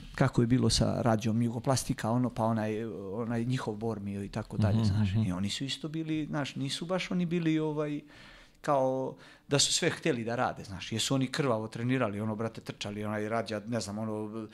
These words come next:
Speaker 1: su sve zveri bili, to nisu bili ljudi, razumeš. Ono, treninzi, ovaj, kako se zove, sad sam, e,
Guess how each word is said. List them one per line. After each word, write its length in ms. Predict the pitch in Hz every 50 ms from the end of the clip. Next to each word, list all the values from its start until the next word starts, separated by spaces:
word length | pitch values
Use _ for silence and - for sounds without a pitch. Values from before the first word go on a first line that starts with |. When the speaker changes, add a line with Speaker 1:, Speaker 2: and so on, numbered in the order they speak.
| - - - -
Speaker 1:
su 200 | - - - -
sve 220 | - - - 127
zveri 360 | 117 101 104 143 156 117 104 95
bili, 220 | 101 113 110 98
to 120 | - -
nisu 220 | 98 98 - - -
bili 160 | 117 113 117
ljudi, 260 | 123 135 123 95 87
razumeš. 340 | - - 76 98 95 92 - - - - - - - - - - - - - - -
Ono, 160 | 117 123 127
treninzi, 580 | 123 - 127 135 135 131 117 95 110 110 110 110
ovaj, 280 | 113 113 113 117 117
kako 220 | 117 - 127 117 -
se 100 | - 113
zove, 320 | 104 113 120 117 113 107 - - - - - -
sad 240 | - - 156 156 -
sam, 220 | - 135 123 127
e, 500 | 127 127 127 127 127 123 123 123 120 117